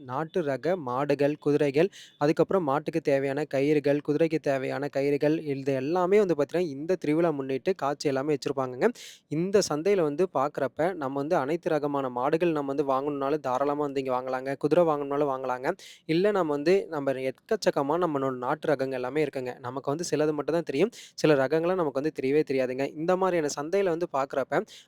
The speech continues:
அவ்வளோ அட்டகாசமா இருக்குங்க. பார்க்க, பார்க்க வந்து நமக்கு ரொம்பவுமே வந்து பிடிக்குங்க. வருஷம் ஒரு டைம் வந்து நம்ம எங்கேயாவது சுற்றுலா போற மாரி, கண்டிப்பா இந்த அந்தியூரோட கோவில் திருவிழாக்கு நாம தாராளமா வரலாங்க. அங்க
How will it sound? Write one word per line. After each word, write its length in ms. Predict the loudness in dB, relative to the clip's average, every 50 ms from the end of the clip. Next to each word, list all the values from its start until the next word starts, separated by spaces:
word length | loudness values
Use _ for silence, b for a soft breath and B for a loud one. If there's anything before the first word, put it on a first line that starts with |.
| B 0
அவ்வளோ 260 | 2 4 6 8 6
அட்டகாசமா 580 | 6 4 2 0 0 0 0 0 -2 0 0 0
இருக்குங்க. 320 | 0 -2 -4 -6 -4 -4 -4 -4 -4
பார்க்க, 300 | -4 -4 -2 -2 -2 -2
பார்க்க 280 | 0 0 0 0 0
வந்து 200 | 0 0 0 0
நமக்கு 280 | 0 -2 -2 -4 -4 -4
ரொம்பவுமே 360 | -4 -2 -2 -2 0 0 0
வந்து 200 | 2 2 0 0
பிடிக்குங்க. 400 | 0 -2 -4 -4 -4 -4 -6 -8 -8 B B B B B B
வருஷம் 280 | 4 4 4 4 4 4
ஒரு 160 | 4 4 4
டைம் 180 | 2 2 2 2
வந்து 280 | 2 0 2 2 2 2
நம்ம 300 | 0 -2 -4 -4 -2 -2 -2
எங்கேயாவது 300 | -2 0 2 2 2 2
சுற்றுலா 320 | 0 -4 -2 0 2 2 2
போற 220 | 2 0 0 0
மாரி, 260 | -2 -4 -4 -4 -4 -4
கண்டிப்பா 460 | -6 -8 -8 -6 -6 -4 -2 -2 -2
இந்த 140 | 0 0 -2
அந்தியூரோட 600 | -2 0 0 0 2 2 2 2 2 2 2 0
கோவில் 280 | 2 2 2 2 2 0
திருவிழாக்கு 420 | -2 -2 0 0 0 0 0 -2
நாம 280 | -2 -2 -2 -4 -4 -6
தாராளமா 440 | -4 -4 -2 -2 -2 0 0 0 0
வரலாங்க. 360 | -2 -2 -4 -2 0 -2 -2 -2 B B B B B B
அங்க 240 | -2 -2 2 4